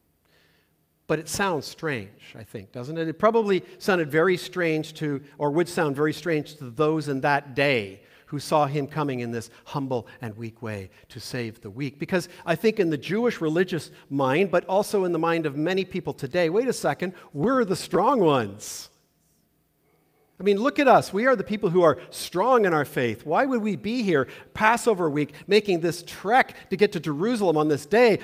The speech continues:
Look at us. We're worshiping God in the temple. Clang, clang. Look at our offerings and tithes.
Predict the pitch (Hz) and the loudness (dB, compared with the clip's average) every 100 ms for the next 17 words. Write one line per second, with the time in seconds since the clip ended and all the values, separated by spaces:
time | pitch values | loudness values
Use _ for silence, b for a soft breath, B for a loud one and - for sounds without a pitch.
0 | B 175 254 262 196 156 160 147 220 247 | B -2 2 6 6 6 2 2 0 0
1 | 233 175 143 214 240 220 170 151 240 - | -2 -2 4 6 6 4 2 2 2 2
2 | 143 - B - 247 240 196 - 240 233 | 0 -2 B 0 4 4 2 2 4 6
3 | 170 190 247 226 220 226 214 233 254 220 | 4 4 4 6 6 6 4 4 0 -2
4 | 233 - 254 247 233 196 127 - - | -2 0 2 6 6 4 0 -8 -16